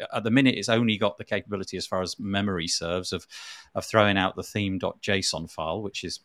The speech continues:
kind of all it needs. But I think there are plans to make it a much bigger, uh, thing in the future. And this just feels so cool. It's the sort of thing that, okay, this is hard to do if you've never done it before. A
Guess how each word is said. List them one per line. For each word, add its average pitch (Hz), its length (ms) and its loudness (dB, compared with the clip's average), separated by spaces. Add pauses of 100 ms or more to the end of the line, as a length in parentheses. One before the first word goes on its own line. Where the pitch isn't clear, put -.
(120)
kind 87 160 -10
of 85 80 -6
all 85 160 -4
it - 80 -8
needs. 90 220 -4
But 98 120 4
I 101 60 4
think 139 160 2
there 110 120 4
are 104 60 6
plans 113 720 2
to 104 80 -2
make 98 240 0
it 101 100 2
a 98 60 -2
much - 340 -4
bigger, 90 360 4 (400)
uh, 92 180 4
thing 95 220 0
in 87 120 0
the 90 80 -2
future. 120 460 0 (480)
And 143 580 8
this - 360 0
just - 480 0
feels 175 540 2
so 175 360 6
cool. 180 480 4
It's - 160 0
the 135 100 -4
sort - 220 4
of 123 80 -2
thing 135 260 6
that, 123 280 0
okay, 156 460 4 (180)
this 143 220 -2
is 139 120 -2
hard 180 480 2
to - 220 -4
do 160 260 4
if - 160 -4
you've 113 120 -2
never 113 180 2
done 107 180 0
it 101 100 -6
before. 147 380 -2 (340)
A 120 120 2